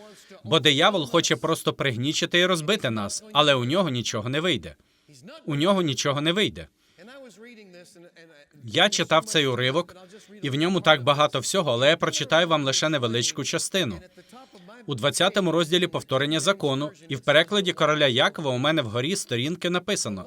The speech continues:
«Закони і звичаї війни». Перший вірш. «Коли ти вийдеш на війну проти ворога твого і побачиш коней,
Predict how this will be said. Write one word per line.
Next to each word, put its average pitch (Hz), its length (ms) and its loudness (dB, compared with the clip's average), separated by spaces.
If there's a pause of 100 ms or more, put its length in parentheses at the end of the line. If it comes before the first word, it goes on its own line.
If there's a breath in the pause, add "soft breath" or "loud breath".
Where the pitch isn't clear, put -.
(100)
«Закони 156 500 -2
і 131 60 -4
звичаї 127 480 -4
війни». 196 400 -4 (2000)
Перший 147 360 4
вірш. 185 340 -2 (480)
«Коли 151 260 2
ти 202 140 0
вийдеш 165 460 0
на 170 100 0
війну 151 340 -2
проти 160 300 0
ворога 143 400 0
твого 139 340 -4
і 127 60 -2
побачиш 120 580 -2
коней, 147 520 2